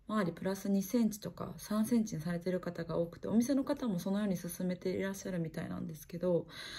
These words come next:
あの、どんな感じでつけたいかと、と、あと、ね、あの、重ね付けとかされたい方とかだったら、例えばね、この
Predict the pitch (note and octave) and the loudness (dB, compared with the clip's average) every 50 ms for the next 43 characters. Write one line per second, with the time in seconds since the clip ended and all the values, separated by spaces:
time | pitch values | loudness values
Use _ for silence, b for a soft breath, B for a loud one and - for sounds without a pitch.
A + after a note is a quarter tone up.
0 | B B B - F3+ F#3+ F3+ F3+ A#3 C4+ D4+ D#4 C#4+ - F#3+ F#3 F3+ F3 E3 E3 | B B B -2 -2 0 4 4 6 6 6 4 2 2 2 2 2 2 2 0
1 | E3 E3 - - - - F#3 F3+ F#3+ F#3 F#3 F3 F3 - D#3+ - - C#3+ - - | -2 -2 -4 -6 -4 -4 -2 0 0 0 0 0 -2 -6 -8 -8 -8 -10 -12 -16
2 | - - - - - F#3 G3 F#3 E3 D3+ B B B B B B B B - E3+ | -20 -20 -20 -4 2 4 6 6 6 4 B B B B B B B B -10 -10
3 | E3+ - - D#3 D#3 D3+ D3+ D3+ - - _ _ _ _ _ _ _ _ _ _ | -8 -4 -2 0 2 2 0 0 -4 -8 _ _ _ _ _ _ _ _ _ _
4 | _ _ _ _ _ - G#3 G#3 G3+ F3 - E3+ E3+ E3+ E3+ D#3+ D#3+ D#3 D#3 - | _ _ _ _ _ -2 0 2 2 2 2 0 0 0 0 0 -2 -4 -6 -8
5 | - - - - - - - G#3+ - B3 B3 C4 B3 B3+ C4 B3+ - B3+ B3+ G#3 | -12 -20 -20 -18 -8 -6 0 4 6 8 8 8 8 6 4 4 4 2 2 0
6 | - F3 - F3 E3 E3+ E3+ G3+ G3+ F#3+ G3 - D#3 - D#3+ D#3 D#3 D#3 D#3 - | -4 -2 0 0 0 0 2 2 2 2 0 -2 -2 -2 -2 -2 -2 -4 -6 -10
7 | - - D3+ D3 C#3 D3 D3 - - - D#3+ E3 F3+ F#3 E3+ D#3 B B B B | -10 -8 -6 -6 -4 -4 -6 -8 -6 -4 -2 0 0 0 0 -2 B B B B
8 | B B B - - - - B3 G3+ - - - - F#3 D#3+ D#3 - - F3+ F3 | B B B -20 -8 -2 0 0 2 2 0 -2 0 0 0 -2 -2 -2 -2 0
9 | E3+ E3 | 0 -2